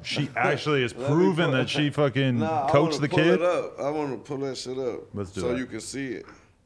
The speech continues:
Speaker 1: All right, let's just wait on that.
Speaker 2: Uh, let me see. Read this highlighter,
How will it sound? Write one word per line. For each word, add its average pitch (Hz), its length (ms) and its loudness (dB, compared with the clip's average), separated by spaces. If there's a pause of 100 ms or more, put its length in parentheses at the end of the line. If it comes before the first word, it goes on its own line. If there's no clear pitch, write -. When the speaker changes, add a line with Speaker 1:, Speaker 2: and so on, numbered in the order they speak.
(480)
Speaker 1:
All 101 80 -6
right, 87 80 -6
let's 95 120 -10
just 78 160 -16
wait 82 160 -10
on 80 240 -12 (1080)
that. 87 60 -14
Speaker 2:
Uh, 76 1700 -14
let 87 100 -12
me 73 100 -16
see. - 220 -16 (1700)
Read 123 300 -6
this 110 240 -4
highlighter, 90 720 -4